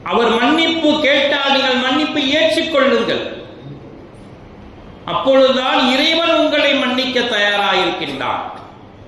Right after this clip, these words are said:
ஒரு மனிதனும் மனிதனும் மன்னிக்கவில்லை என்றால், மன்னிப்பு ஏற்றுக்கொள்ளவில்லை என்றால், இறைவன் எப்படி மன்னிப்பை ஏற்றுக்கொள்வார்?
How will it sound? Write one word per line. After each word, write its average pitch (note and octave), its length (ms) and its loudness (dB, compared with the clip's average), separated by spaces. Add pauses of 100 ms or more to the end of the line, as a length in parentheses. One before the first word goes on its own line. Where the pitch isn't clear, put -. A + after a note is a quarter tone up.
(1160)
ஒரு A#3+ 180 4
மனிதனும் D#4 580 2
மனிதனும் D4 440 2
மன்னிக்கவில்லை C#4 800 0
என்றால், C4 420 2
மன்னிப்பு C#4 360 0
ஏற்றுக்கொள்ளவில்லை C4+ 1080 0
என்றால், A3+ 520 -2 (1700)
இறைவன் C4+ 420 2
எப்படி B3+ 300 2
மன்னிப்பை G3+ 460 0
ஏற்றுக்கொள்வார்? B2 840 -4